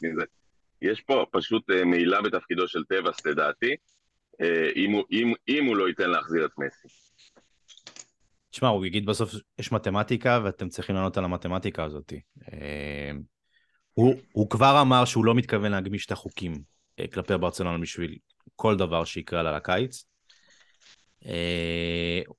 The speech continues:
Speaker 2: הוא היה מוכן לעשות את זה, אגב, באלפיים עשרים ואחת, אם היינו חותמים על ההסכם עם סי וי סי.
Speaker 1: כן.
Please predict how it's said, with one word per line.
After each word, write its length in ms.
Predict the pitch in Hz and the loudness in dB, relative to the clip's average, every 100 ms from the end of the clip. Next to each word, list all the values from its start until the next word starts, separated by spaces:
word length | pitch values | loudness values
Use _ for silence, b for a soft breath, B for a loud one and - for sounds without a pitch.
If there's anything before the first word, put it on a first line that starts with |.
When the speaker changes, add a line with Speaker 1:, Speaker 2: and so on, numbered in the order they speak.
| _ | _
Speaker 2:
הוא 140 | 101 | 2
היה 160 | 98 123 | 6 6
מוכן 300 | 147 - 117 | 6 4 2
לעשות 280 | 101 110 110 | 2 2 2
את 80 | 98 | 2
זה, 120 | 101 | 2
אגב, 160 | 101 95 | 4 2
באלפיים 300 | 92 101 98 | 0 0 -2
עשרים 260 | - 101 92 | -4 -4 -4
ואחת, 300 | 92 151 131 - 98 | 0 0 0 -6 -6
אם 120 | 95 | -2
היינו 160 | 98 | -2
חותמים 340 | - 98 101 95 | -2 -2 -2 0
על 80 | 90 | 0
ההסכם 400 | 85 80 - 92 | -2 -6 -6 -6
עם 140 | 82 | -4
סי 160 | - 82 | -6 -6
וי 100 | 80 | -6
סי. 180 | - - - b b b b b _ - | -10 -14 -18 b b b b b _ -2
Speaker 1:
כן. 300 | 87 76 | 0 2